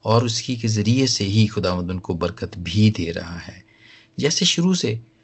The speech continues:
खुदावंद ने यूनानियों को इस्तेमाल किया, खुदावंद ने रोमियों को इस्तेमाल किया, रोमन्स को इस्तेमाल किया, फिर ब्रिटिश को इस्तेमाल किया और फिर इसके बाद न जाने और किन-किन लोगों को और कौमों को, अ, खुदावंद ने इसी तरह इस्तेमाल किया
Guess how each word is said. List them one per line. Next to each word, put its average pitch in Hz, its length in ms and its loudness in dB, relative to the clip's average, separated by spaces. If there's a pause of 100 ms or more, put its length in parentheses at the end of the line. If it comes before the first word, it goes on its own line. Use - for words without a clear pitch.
(240)
खुदावंद 151 420 4
ने 156 80 2
यूनानियों 117 500 6
को 180 100 -2
इस्तेमाल 98 480 0
किया, 95 460 -10 (400)
खुदावंद 131 680 2 (280)
ने 131 120 4
रोमियों 123 400 6
को 143 160 2
इस्तेमाल 90 460 0
किया, - 380 -8 (300)
रोमन्स 160 380 6
को 160 120 0
इस्तेमाल 95 460 -2
किया, - 200 -8
फिर 139 160 -2
ब्रिटिश 165 300 2
को - 120 0
इस्तेमाल 98 480 0
किया - 460 -16
और 123 140 4
फिर 170 100 0
इसके 170 220 -2
बाद 160 460 2 (400)
न 131 40 4
जाने 156 300 4
और 160 360 2
किन-किन 151 480 0
लोगों 117 500 2
को 117 400 2 (280)
और 113 180 6
कौमों 117 360 6
को, 110 360 4 (340)
अ, 107 80 2
खुदावंद 110 440 4
ने 113 220 4
इसी 120 200 0
तरह 110 200 2
इस्तेमाल 95 500 -2
किया 92 340 -4